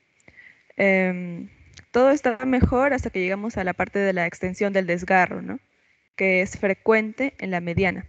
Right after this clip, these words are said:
Entonces, solamente por este ítem, que es que tiene una extensión del re-, desgarro frecuente, va a significar que esta se puede convertir en un desgarro ter-, de tercer grado o de cuarto grado,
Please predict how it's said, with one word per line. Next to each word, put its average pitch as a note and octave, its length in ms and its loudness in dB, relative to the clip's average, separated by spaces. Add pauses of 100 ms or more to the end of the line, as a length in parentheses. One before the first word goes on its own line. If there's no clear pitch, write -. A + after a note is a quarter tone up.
(160)
Entonces, G#3+ 480 -6 (220)
solamente C#4 540 0
por G3+ 320 0
este G#3+ 320 -2
ítem, A3 400 -4 (340)
que F#3 240 -4
es - 360 -16 (100)
que F#3+ 120 -6
tiene G3 320 -2
una F#3+ 120 -6
extensión F#3+ 460 -6
del F#3 140 0
re-, F3+ 180 -2 (160)
desgarro G3 460 0
frecuente, A3+ 560 2 (420)
va G#3+ 60 6
a A#3 40 6
significar A#3 680 2
que - 80 0
esta G3+ 220 -2
se G3 120 -4
puede G3 240 2
convertir F#3+ 640 -2
en F#3+ 120 -2
un G3 80 -4
desgarro F#3+ 400 0
ter-, - 280 -4
de F3+ 260 0
tercer G3 320 0
grado B3 400 4
o G3 140 0
de F3 100 -2
cuarto F#3+ 320 -2
grado, F3+ 280 -2